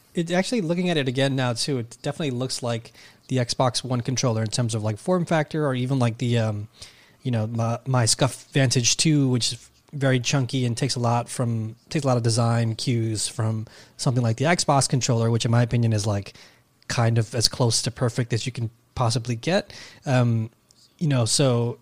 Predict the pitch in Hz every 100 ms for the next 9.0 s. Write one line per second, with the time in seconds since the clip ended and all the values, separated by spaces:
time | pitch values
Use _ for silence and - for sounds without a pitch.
0 | _ 156 202 196 220 175 - - 131 120
1 | 113 113 _ - 123 139 120 120 113 113
2 | 117 120 110 123 123 120 113 - 117 113
3 | 117 107 107 - - - 170 175 135 139
4 | 117 120 - 110 - - - _ _ _
5 | 139 120 120 117 120 110 113 110 113 117
6 | 120 123 113 - 120 117 - 110 110 117
7 | - - 117 107 117 107 107 107 - _
8 | - 110 113 110 107 - 117 104 104 98